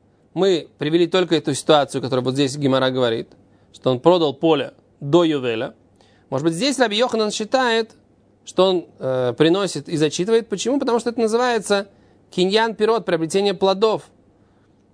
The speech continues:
Э, это и есть приобретение самой земли, поскольку, как бы, ну, до пятидесятого года это так работает в Торе, приобретение земель. Может быть, здесь Раби Йоханан считает, что приобретение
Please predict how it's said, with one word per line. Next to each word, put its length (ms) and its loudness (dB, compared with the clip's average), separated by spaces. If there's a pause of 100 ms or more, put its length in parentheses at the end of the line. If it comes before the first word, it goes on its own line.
(420)
Э, 460 -6
это 240 2
и 40 0
есть 380 0
приобретение 500 0
самой 280 0
земли, 320 0
поскольку, 580 -2
как 240 -2
бы, 140 0
ну, 180 0
до 120 -6
пятидесятого 580 -2
года 240 2
это 180 -6
так 240 0
работает 400 -2
в 80 -20
Торе, 160 0
приобретение 540 -2
земель. 300 -4 (1300)
Может 180 -6
быть, 160 -10
здесь 320 0
Раби 160 0
Йоханан 260 -2
считает, 300 -2
что 100 -10
приобретение 600 -2